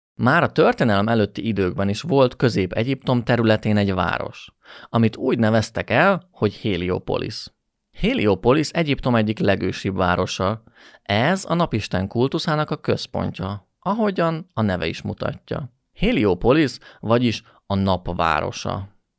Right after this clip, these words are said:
Innen a nap városából származik az egyiptomiak első teremtés mítosza, ami elmeséli a heliopoliszi Enneádot. Vagyis a kilenc istenségből álló csoport eredetét,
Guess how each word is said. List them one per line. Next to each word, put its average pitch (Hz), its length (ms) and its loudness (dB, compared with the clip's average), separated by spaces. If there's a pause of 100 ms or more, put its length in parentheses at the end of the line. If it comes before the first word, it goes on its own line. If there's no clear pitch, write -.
(180)
Innen 135 460 4
a 117 140 -2
nap 120 280 2
városából 127 680 2
származik 131 520 0
az 107 160 -2
egyiptomiak 120 720 0
első 101 340 -2
teremtés 98 580 -4
mítosza, 104 680 -4 (140)
ami 170 260 0
elmeséli 135 800 0
a 104 100 -2
heliopoliszi 123 920 0
Enneádot. 90 840 -2 (440)
Vagyis 107 580 -2 (240)
a 113 100 -2
kilenc 175 420 2
istenségből 110 760 2
álló 110 340 4
csoport 110 460 0
eredetét, 92 720 -2